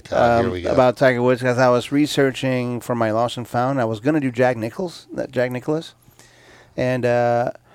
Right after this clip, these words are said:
Speaker 2: when I was reading through him, 'cause he, there's a lot of things that I was wonder-, I'm gonna probably do him down the road when Dave's on because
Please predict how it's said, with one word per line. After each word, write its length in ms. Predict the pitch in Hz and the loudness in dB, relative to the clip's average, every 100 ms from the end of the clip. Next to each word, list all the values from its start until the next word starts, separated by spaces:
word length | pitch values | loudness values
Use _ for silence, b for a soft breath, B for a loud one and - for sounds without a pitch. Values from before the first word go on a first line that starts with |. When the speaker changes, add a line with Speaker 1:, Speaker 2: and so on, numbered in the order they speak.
| b b | b b
Speaker 2:
when 140 | 131 | 0
I 40 | 127 | 0
was 140 | 113 | 0
reading 340 | 143 151 160 139 | 2 4 4 0
through 340 | - 175 175 | 2 2 4
him, 240 | 131 127 123 | 2 0 -2
'cause 180 | 123 | -4
he, 100 | 113 147 | -4 -6
there's 240 | - 143 120 | -4 -4 0
a 60 | |
lot 180 | 135 151 | 2 2
of 80 | 165 | 2
things 240 | 175 156 117 | 0 0 2
that 140 | 117 | 0
I 100 | 120 | 2
was 200 | 131 113 | 0 -2
wonder-, 540 | 127 139 147 - - - | -2 0 0 -2 -8 -6
I'm 120 | 131 | -4
gonna 160 | 147 170 | -2 2
probably 300 | 202 196 160 | 2 4 4
do 160 | 170 | 4
him 340 | 147 143 135 143 | 4 2 0 0
down 240 | 135 131 | 0 0
the 80 | 127 | 2
road 240 | 139 151 | 4 4
when 100 | 131 | 2
Dave's 280 | 123 143 131 | 2 2 2
on 200 | 147 147 | 2 2
because 400 | 131 117 123 113 | 0 -2 -4 -4